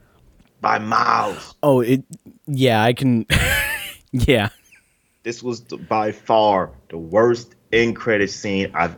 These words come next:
Speaker 1: ever seen. And if, even if this was part of a gag reel, that would be the worst part of the gag reel.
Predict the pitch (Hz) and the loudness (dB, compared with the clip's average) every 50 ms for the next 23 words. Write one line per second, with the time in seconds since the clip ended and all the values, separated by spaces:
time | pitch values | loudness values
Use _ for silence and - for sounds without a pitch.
0 | - - 107 113 107 113 110 104 98 101 - _ - - - - - 120 117 113 | -2 2 2 2 4 4 2 2 0 -4 -10 _ -18 -16 -10 -2 0 2 4 4
1 | 110 101 92 76 69 - _ - _ _ _ _ - - - - 113 117 123 120 | 4 2 0 -2 -6 -12 _ -20 _ _ _ _ -20 -10 -4 -2 2 2 2 0
2 | - - - 196 226 247 233 214 - 208 185 160 139 - - - 147 139 - 117 | 0 -4 -2 0 2 2 2 2 0 -6 -8 -8 -8 -2 0 2 4 4 2 0
3 | - - - 117 117 120 117 110 98 98 98 98 95 87 80 76 - _ _ _ | -4 -4 -2 0 2 2 2 2 0 -2 -4 -2 -2 -2 -4 -6 -10 _ _ _
4 | _ - 117 143 160 160 165 165 151 131 110 110 123 127 120 120 - - 139 127 | _ -2 2 2 2 2 0 -2 -2 -2 0 2 2 2 2 -2 -6 -4 -2 0
5 | 117 113 107 101 92 - 104 101 101 98 90 78 90 90 85 80 73 64 | 2 2 0 -2 -4 -4 -2 -2 0 -2 -2 -4 -4 -6 -4 -6 -6 -8